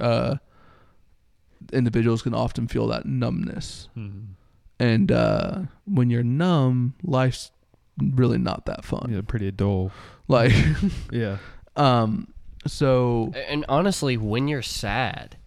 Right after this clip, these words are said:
Speaker 3: a-, at,
Speaker 1: Yeah.
Speaker 3: at least in the moment, like, if you're terribly sad, like,
Speaker 1: Right.
Speaker 3: you just got
Speaker 1: No
Speaker 3: broken
Speaker 1: one
Speaker 3: up with
Speaker 1: wants
Speaker 3: or
Speaker 1: to be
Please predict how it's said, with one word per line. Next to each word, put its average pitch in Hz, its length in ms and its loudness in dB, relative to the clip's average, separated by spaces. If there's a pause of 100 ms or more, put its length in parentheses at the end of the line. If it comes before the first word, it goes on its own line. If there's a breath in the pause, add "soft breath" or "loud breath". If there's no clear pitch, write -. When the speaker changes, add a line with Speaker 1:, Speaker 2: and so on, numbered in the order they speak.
(420)
Speaker 3:
a-, 127 240 -2
at, 147 120 2
Speaker 1:
Yeah. 143 160 2
Speaker 3:
at 123 100 -6
least 160 300 -2
in 139 80 0
the 143 80 0
moment, 120 440 -2
like, 98 200 -6
if 107 120 -8
you're 127 120 -6
terribly 107 600 -8
sad, 87 460 -8
like, 208 180 0
Speaker 1:
Right. 240 280 2
Speaker 3:
you 120 60 0
just 104 180 -6
got 98 160 -4
Speaker 1:
No 214 160 4
Speaker 3:
broken - 20 4
Speaker 1:
one 214 140 4
Speaker 3:
up 143 100 0
with 135 40 4
Speaker 1:
wants 156 240 2
Speaker 3:
or 107 40 -6
Speaker 1:
to 156 140 2
be 131 100 0